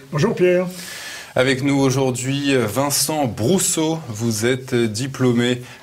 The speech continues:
Speaker 2: euh, de l'École normale supérieure, titulaire de deux doctorats, l'un en mathématiques, l'autre en économie. Vous êtes responsable national de l'U P R et j'aurais dû commencer par là,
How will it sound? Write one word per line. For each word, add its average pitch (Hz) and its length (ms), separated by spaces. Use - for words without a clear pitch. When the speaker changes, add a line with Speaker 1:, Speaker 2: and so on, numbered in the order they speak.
Speaker 2:
euh, 107 200
de 104 120
l'École 123 300
normale 107 280
supérieure, 104 640
titulaire 110 680
de 110 240
deux 127 300
doctorats, 127 560
l'un 117 160
en 139 120
mathématiques, 123 640
l'autre 170 300
en 107 160
économie. 151 540
Vous 139 200
êtes 107 260
responsable 101 920
national 104 760
de 92 80
l'U 117 160
P 107 260
R 107 120
et 98 40
j'aurais 92 220
dû 87 160
commencer 113 420
par 90 220
là, 117 180